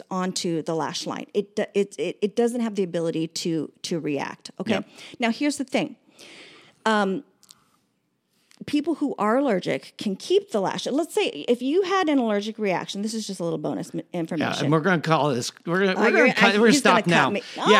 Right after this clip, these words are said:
Speaker 1: Oh,
Speaker 2: yeah,
Speaker 1: I
Speaker 2: we're gonna
Speaker 1: just wanna
Speaker 2: stop now. No, we're not
Speaker 1: explain.
Speaker 2: gonna explain it 'cause we explained other places and we're not gonna, um, go into that because I think this is the perfect time. If you wanna know more, and if you really wanna learn and become the master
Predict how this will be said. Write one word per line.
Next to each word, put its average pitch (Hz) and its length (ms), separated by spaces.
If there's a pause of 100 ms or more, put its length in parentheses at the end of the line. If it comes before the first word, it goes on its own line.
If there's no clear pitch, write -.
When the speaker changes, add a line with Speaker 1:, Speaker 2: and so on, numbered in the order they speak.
Speaker 1:
Oh, 539 300
Speaker 2:
yeah, 220 100
Speaker 1:
I 240 40
Speaker 2:
we're 262 60
gonna 302 120
Speaker 1:
just - 100
wanna 247 200
Speaker 2:
stop 208 60
now. 202 280
No, 277 240
we're 320 80
not 277 80
Speaker 1:
explain. 285 60
Speaker 2:
gonna 277 100
explain 254 380
it 208 60
'cause 175 120
we 214 100
explained 226 360
other 208 180
places 190 460
and 175 100
we're 180 80
not 185 180
gonna, 175 180 (120)
um, 156 300
go 160 180
into 143 140
that 156 220
because 170 640
I 262 180
think 330 160
this 220 180
is 196 60
the 208 80
perfect 294 560
time. 220 300
If 156 80
you 277 180
wanna 311 320
know 233 140
more, 190 560 (320)
and 185 80
if 156 80
you 240 220
really 330 460
wanna 262 300
learn 190 580 (100)
and 202 120
become 214 360
the 220 160
master 226 880